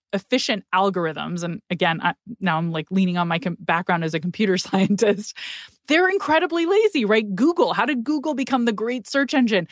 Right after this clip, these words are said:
Because it has this very sort of efficient algorithm. It takes the path of least resistance. It looks for a fast solution. And that's what we do too when we prefer to, to choose the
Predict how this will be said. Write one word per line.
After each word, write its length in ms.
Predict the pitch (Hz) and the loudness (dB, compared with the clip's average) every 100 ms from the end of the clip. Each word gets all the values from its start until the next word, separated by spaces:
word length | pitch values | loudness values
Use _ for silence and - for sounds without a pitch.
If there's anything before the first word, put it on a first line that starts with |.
| - | -6
Because 340 | - - 269 240 | -4 0 0 0
it 140 | 220 | -2
has 240 | 214 220 202 | 0 0 2
this 220 | 208 - - | -2 -2 -8
very 400 | 190 202 214 220 | -2 2 2 0
sort 220 | 202 196 | 0 -2
of 160 | 180 - | -2 -4
efficient 800 | 185 - - 311 - 180 190 262 - | -12 -6 -2 -2 -2 0 0 -2 -4
algorithm. 640 | - 233 269 214 180 165 180 | 0 2 2 0 -2 -4 -8
It 80 | 156 - | -10 -6
takes 220 | 262 - | -6 -4
the 80 | 240 | 0
path 240 | 196 208 | 0 0
of 120 | 196 | -4
least 220 | 202 190 | -6 -6
resistance. 460 | 196 185 180 185 185 - - | -6 -8 -8 -8 -10 -12 -6
It 20 | |
looks 220 | 208 214 - | -2 -2 0
for 140 | 214 | 0
a 80 | 190 | 0
fast 340 | - 175 180 | 0 -2 -2
solution. 480 | 202 190 196 202 180 - - | -4 -4 -2 -4 -6 -10 -4
And 100 | 214 | 0
that's 200 | 254 - | 2 2
what 180 | 339 208 | 0 2
we 240 | 240 254 | 2 2
do 220 | 214 233 | 0 -2
too 400 | 214 - 508 220 | -2 0 2 2
when 280 | 180 190 185 | 0 0 0
we 420 | 180 190 190 190 - _ | 0 0 0 -4 -8 _
prefer 760 | - 202 - - 190 185 180 185 | -2 -2 -2 -2 2 2 2 0
to, 180 | - 190 _ _ - | -2 -6 _ _ -4
to 120 | 190 | -4
choose 320 | - 220 208 | 0 0 0
the 240 | 180 170 | 0 0